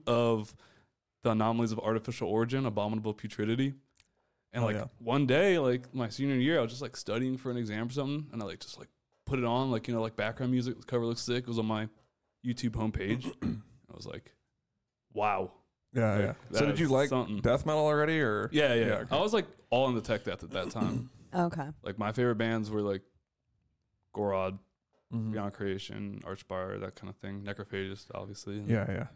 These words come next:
Speaker 3: Totally. So
Speaker 2: So you
Speaker 3: that's
Speaker 2: heard that and you were like, "All right,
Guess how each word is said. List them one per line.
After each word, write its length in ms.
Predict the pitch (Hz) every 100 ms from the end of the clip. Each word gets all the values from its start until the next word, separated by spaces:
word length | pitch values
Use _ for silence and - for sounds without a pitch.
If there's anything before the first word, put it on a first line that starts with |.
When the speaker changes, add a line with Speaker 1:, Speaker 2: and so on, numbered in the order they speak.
| -
Speaker 3:
Totally. 380 | 170 165 160 151 _ _ - -
So 480 | - 180 175 160 - _ _ _ _ _ -
Speaker 2:
So 100 | 165
you 60 |
Speaker 3:
that's 40 | 131
Speaker 2:
heard 160 | 139
that 160 | 127 120
and 100 | 110
you 60 | 101
were 60 |
like, 220 | 107 107 113
"All 60 |
right, 180 | 104